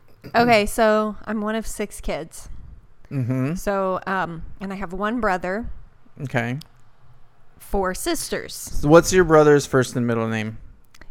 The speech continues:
Speaker 1: Daniel, Jonathan.
Speaker 2: Okay, what's
Speaker 1: Yeah.
Speaker 2: your oldest sister's first and middle name?
Speaker 1: Anne Elizabeth.
Speaker 2: <laughs> What's your next oldest sister's first and middle name?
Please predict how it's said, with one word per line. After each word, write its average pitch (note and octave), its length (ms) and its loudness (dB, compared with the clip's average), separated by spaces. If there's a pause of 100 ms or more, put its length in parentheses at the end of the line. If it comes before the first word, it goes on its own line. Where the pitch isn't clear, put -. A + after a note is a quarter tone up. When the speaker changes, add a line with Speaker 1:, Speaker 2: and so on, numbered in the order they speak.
(120)
Speaker 1:
Daniel, A#3 640 -6 (840)
Jonathan. F#3+ 720 -2 (280)
Speaker 2:
Okay, D3 240 6
what's D3+ 240 8
Speaker 1:
Yeah. F3+ 80 2
Speaker 2:
your F3 120 8
oldest D#3+ 420 6
sister's C#3 560 0
first C3 320 0
and B2 80 -2
middle A#2+ 200 2
name? A2+ 260 -2 (600)
Speaker 1:
Anne A3+ 400 0
Elizabeth. G#3 640 -2 (500)
Speaker 2:
<laughs> G#3+ 160 2
What's F3+ 420 8
your F3 140 6
next D#3+ 320 6
oldest D3+ 460 6 (180)
sister's C#3+ 540 0
first C3+ 260 2
and C3+ 80 -2
middle C3 180 4
name? B2 300 0